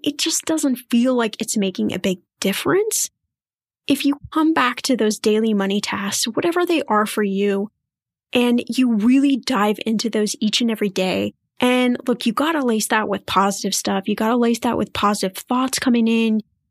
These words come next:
you have to lace that with whether it's, like, a meditation app or some exercise or something that just calms your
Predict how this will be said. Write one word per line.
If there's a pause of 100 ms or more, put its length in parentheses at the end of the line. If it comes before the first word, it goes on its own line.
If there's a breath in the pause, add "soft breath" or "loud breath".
you
have
to
lace
that
with (600)
whether
it's,
like,
a
meditation
app
or
some
exercise (280 loud breath)
or
something
that
just (300)
calms
your